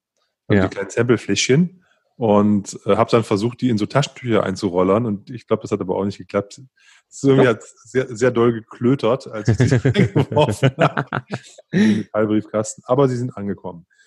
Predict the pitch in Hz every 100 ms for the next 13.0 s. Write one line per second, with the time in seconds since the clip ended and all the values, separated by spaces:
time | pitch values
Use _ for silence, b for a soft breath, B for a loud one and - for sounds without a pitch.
0 | b 104 101 123 135 139 139 196 - 185
1 | 165 160 180 202 202 - - _ - 131
2 | 131 127 131 - 117 123 127 - 117 127
3 | 123 120 123 - 110 120 120 - 107 104
4 | 107 110 135 139 165 196 220 _ _ _
5 | _ _ _ - 107 107 107 107 104 95
6 | - - 107 104 104 101 98 95 _ _
7 | _ _ - - 98 101 113 127 131 131
8 | _ - 110 107 107 107 104 117 - 135
9 | 123 123 127 - 107 107 98 101 107 98
10 | 98 - - 151 135 151 175 - 123 101
11 | 107 123 104 - 147 147 110 135 196 -
12 | _ _ _ - 117 107 101 92 110